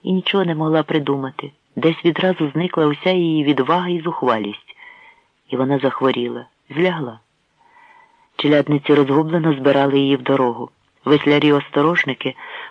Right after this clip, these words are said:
похнюпили голови, куди ж таки везти хвору, а раптом помре. Що скаже тоді князь? Не зносити голів.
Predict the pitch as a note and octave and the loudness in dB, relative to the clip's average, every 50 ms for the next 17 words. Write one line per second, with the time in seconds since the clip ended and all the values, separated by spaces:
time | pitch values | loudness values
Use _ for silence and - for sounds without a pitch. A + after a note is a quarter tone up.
0 | - - D3 C3+ - - C#3+ D3 C#3+ - - C3+ C3+ B2 - B2+ B2 A#2+ A#2+ A#2 | -4 -2 -2 0 0 -2 -2 -4 0 0 2 2 2 2 0 0 0 0 0 -2
1 | B2 A#2+ - C#3+ C3+ D3 D3 - - - A#2+ - B2 A#2+ B2+ B2 - - - A2+ | -4 -4 -4 -2 0 0 0 -2 -2 -4 -4 -4 -2 -2 -2 -2 -4 -4 -6 -6
2 | G#2 - - A2 G#2+ G#2 A2+ A#2 B2+ - _ _ - C#3+ D3 C3+ B2 - - B2+ | -6 -6 -6 -4 -4 -4 -4 -6 -10 -14 _ _ -2 0 0 0 -2 -2 -2 -4
3 | A#2+ - - A#2+ G#2+ G#2 A2 G#2 G#2 A2 - _ _ _ _ _ _ - - - | -4 0 0 -2 0 0 -2 -6 -6 -8 -12 _ _ _ _ _ _ -6 -4 -2
4 | B2+ - - - B2+ B2+ B2+ B2+ - B2+ A#2+ A#2+ A#2+ - - D3 D#3 D#3 C#3 - | -2 -2 0 0 0 0 0 0 -2 -2 -2 -2 -4 -4 -4 -4 -2 -2 -4 -6
5 | - - - _ _ _ _ _ _ - B2+ C#3 C#3 C3+ C3+ C#3 C3 - - B2 | -8 -16 -20 _ _ _ _ _ _ -8 -6 -6 -4 -4 -4 -4 -4 -6 -10 -8
6 | - - A2+ A2 A2+ G#2+ G#2+ G#2+ G#2 A2 | -4 -4 -2 0 0 0 0 -2 -2 -6